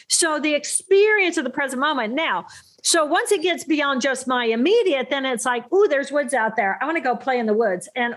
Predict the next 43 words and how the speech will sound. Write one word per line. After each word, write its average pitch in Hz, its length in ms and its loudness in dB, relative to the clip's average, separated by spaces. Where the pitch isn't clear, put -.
"Ooh, 403 320 4
look 339 240 0
at 320 100 -2
the 269 140 2
weed. 330 360 4
Look 539 220 0
at 554 80 2
the 539 220 0
leaves. 494 340 0
They're, 370 380 2
the 349 200 0
energy 359 580 2
is 294 180 0
waving 359 680 2
the 294 100 0
leaves 381 560 2
and 330 120 -2
they're, 330 140 0
like, 339 240 0
all 349 160 4
saying, 339 380 -2
'Hi,' 554 920 -2
you 381 100 2
know?" 381 260 2
And 349 140 0
it's 339 180 -4
like, 339 240 -2
right 440 240 2
here, 453 180 2
right 403 180 -2
now 403 240 0
is 403 100 0
a 330 40 0
perfect 381 360 -2
moment. 339 500 -2
Right 453 400 0
here, 415 260 2
right 311 300 -2
now 277 720 0
is 359 240 2
a, 277 380 -2
is 320 220 2
a, 330 240 -2